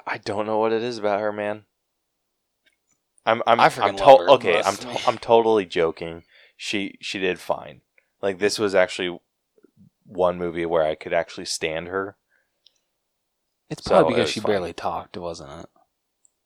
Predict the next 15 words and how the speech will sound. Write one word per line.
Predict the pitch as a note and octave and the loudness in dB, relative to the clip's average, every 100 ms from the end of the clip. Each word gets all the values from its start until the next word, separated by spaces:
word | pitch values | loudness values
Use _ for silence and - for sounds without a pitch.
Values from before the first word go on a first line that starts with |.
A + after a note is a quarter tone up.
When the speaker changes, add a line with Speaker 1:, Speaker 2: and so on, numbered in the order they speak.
| _ _ _ _ _ _ - | _ _ _ _ _ _ -8
Speaker 1:
Actually, | F3 - G3+ | -6 -2 -2
no. | C#3 F#3 F2+ | 2 2 2
Like, | E2 F2+ G2+ | 2 0 2
I | A#2 | 0
actually, | C#3 D#3+ - | 0 -2 -2
Speaker 2:
Oh. | C#3 E2+ F2 | -4 -4 -6
Speaker 1:
when | C3+ C#3 C3 F2 - - | 2 2 0 -10 -20 -20
it, | - - - | -16 -16 -14
when | C3 A#2 A#2+ - _ | -12 -12 -16 -20 _
it | B2 B2+ | -10 -6
got | D3 C3 - | -4 -4 -6
to | C3+ B2+ B2 A#2 | -6 -4 -4 -2
the, | G#2+ F#2+ F#2 B1+ | 0 0 -2 -4
the | A2 - | -4 -4
end, | G#2 G#2 C3+ E3 | -4 -8 -10 -14